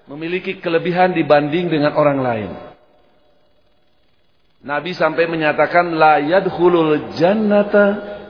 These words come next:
man kana fi qalbihi mithqala dzarratin min khardalin min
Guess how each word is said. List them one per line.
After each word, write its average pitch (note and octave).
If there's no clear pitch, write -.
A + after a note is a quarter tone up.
man C3
kana F3+
fi D#3+
qalbihi G3
mithqala F3+
dzarratin G3
min D#3
khardalin F#3
min E3+